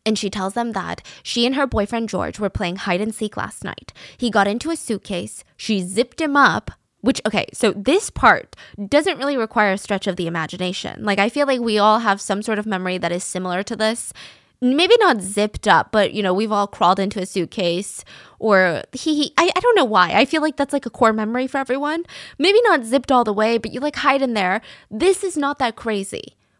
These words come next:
But the next part is, she goes on to explain that she zipped him up fully in the suitcase, forgot that he was in there, and went upstairs to go to sleep. She woke up this morning and realized,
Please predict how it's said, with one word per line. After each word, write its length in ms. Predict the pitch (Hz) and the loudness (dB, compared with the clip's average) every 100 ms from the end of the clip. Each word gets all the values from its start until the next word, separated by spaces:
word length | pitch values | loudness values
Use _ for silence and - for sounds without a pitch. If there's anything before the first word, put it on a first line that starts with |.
| - | -8
But 120 | 208 | -4
the 60 | |
next 240 | 202 311 - | -4 -4 -8
part 240 | - - - | -12 -14 -16
is, 220 | - - - _ _ _ _ _ | -18 -20 -20 _ _ _ _ _
she 200 | - - | -10 -4
goes 260 | 208 277 370 | 4 4 6
on 140 | 403 | 2
to 100 | 339 | 2
explain 440 | 302 - - 190 180 | 0 -2 -4 -4 -4
that 120 | 185 | -6
she 220 | - 226 | -4 -4
zipped 480 | 196 175 240 247 - | -4 -2 -2 -2 -4
him 160 | 294 240 | -4 -4
up 260 | 214 - | -6 -6
fully 460 | - 233 220 214 - - | -2 0 0 -2 -4 -4
in 100 | 202 | -4
the 80 | |
suitcase, 720 | 202 - 277 - - - - - - - _ | -4 -2 -2 -2 -6 -6 -10 -12 -16 -20 _
forgot 680 | - 240 214 190 233 349 | 0 2 2 4 4 4
that 140 | 403 349 | 2 2
he 100 | 330 | 2
was 280 | 269 240 220 | 2 2 2
in 180 | 320 | 2
there, 440 | 285 175 175 - 220 _ _ _ _ _ _ _ _ _ | 2 0 0 -2 -4 _ _ _ _ _ _ _ _ _
and 180 | 226 233 | 4 4
went 120 | 254 | 4
upstairs 380 | 240 - 220 196 | 0 -2 -4 -4
to 80 | - | -4
go 100 | 190 | -4
to 80 | 180 | -4
sleep. 480 | - 208 190 - - _ _ _ _ _ _ | -6 -6 -6 -10 -18 _ _ _ _ _ _
She 220 | - 214 | -6 -4
woke 340 | 190 220 320 | 4 6 6
up 160 | 320 311 | 4 4
this 220 | 285 262 | 0 0
morning 400 | 247 349 349 254 | 2 4 4 0
and 140 | 220 226 | -2 2
realized, 420 | 254 254 254 - | 2 4 2 0